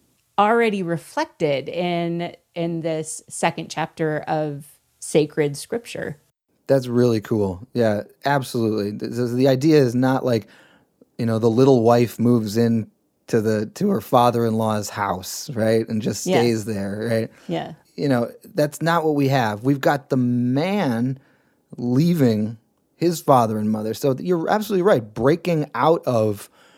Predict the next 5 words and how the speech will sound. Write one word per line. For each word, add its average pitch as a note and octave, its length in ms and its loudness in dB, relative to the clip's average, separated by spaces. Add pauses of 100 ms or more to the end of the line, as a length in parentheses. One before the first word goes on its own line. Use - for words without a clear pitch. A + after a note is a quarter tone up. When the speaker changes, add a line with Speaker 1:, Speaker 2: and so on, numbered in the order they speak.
(460)
Speaker 2:
uh, B2+ 200 0
that B2 260 -4 (120)
standardized B2+ 920 2 (420)
initial A#2+ 640 2 (280)
patriarchal A2+ 1000 2